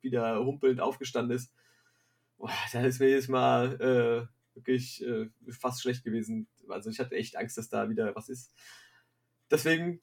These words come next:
ganz große, ähm, Baustelle die O-Line und die haben sie meiner Meinung nach eigentlich auch, äh, ganz gut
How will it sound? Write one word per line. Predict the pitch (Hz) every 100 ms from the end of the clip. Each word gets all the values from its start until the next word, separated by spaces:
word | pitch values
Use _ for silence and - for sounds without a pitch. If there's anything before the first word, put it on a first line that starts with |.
| _
ganz | 151 156 -
große, | 147 156 151 147 139 - 131 131 127 123
ähm, | 123 120 - _ _ - - -
Baustelle | 127 143 - 139
die | 120 -
O-Line | 117 143 175
und | 135 123 - -
die | 127
haben | 131 143
sie | 139
meiner | 123 110 123
Meinung | 127 123 123
nach | 117 127 127
eigentlich | - 120 131 -
auch, | 113 123 - _
äh, | 123 113 117 117 - -
ganz | 110 123 123 - - - -
gut | - 143 147 - -